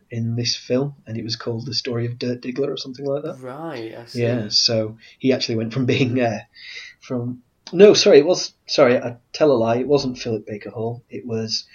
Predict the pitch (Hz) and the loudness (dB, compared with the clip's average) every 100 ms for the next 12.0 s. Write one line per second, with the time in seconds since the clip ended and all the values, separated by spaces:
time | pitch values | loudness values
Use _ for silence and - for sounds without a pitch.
0 | _ - 123 117 113 107 110 107 110 113 | _ -4 -2 -2 -4 -4 -6 -6 -8 -8
1 | - 113 110 110 _ - 127 117 117 117 | -4 -4 -4 -8 _ -8 -4 -4 -4 -6
2 | 107 104 - 123 113 110 113 113 117 107 | -6 -8 -12 -10 -8 -6 -6 -6 -8 -12
3 | 107 _ - - - _ 110 110 104 104 | -18 _ -20 -20 -20 _ -10 -8 -8 -10
4 | _ _ _ - - 120 113 - - - | _ _ _ -20 -12 -10 -6 -4 -6 -8
5 | _ _ _ _ _ _ 135 113 - 113 | _ _ _ _ _ _ -10 -6 -4 -4
6 | 110 - - _ _ 107 110 107 110 - | -6 -14 -20 _ _ -10 -8 -8 -10 -12
7 | - - - - _ 113 110 107 - 110 | -14 -20 -20 -20 _ -10 -8 -8 -4 -2
8 | - - 113 113 - _ 113 113 113 110 | -4 -4 -2 -4 -8 _ -8 -6 -4 -6
9 | 110 120 113 117 120 117 _ _ - _ | -4 -4 -4 -4 -6 -8 _ _ -20 _
10 | 120 113 113 110 107 104 - 120 117 117 | -6 -4 -4 -6 -6 -8 -8 -6 -6 -6
11 | - - - 117 - 123 117 127 - 123 | -10 -16 -10 -2 -2 0 -4 -4 -8 -10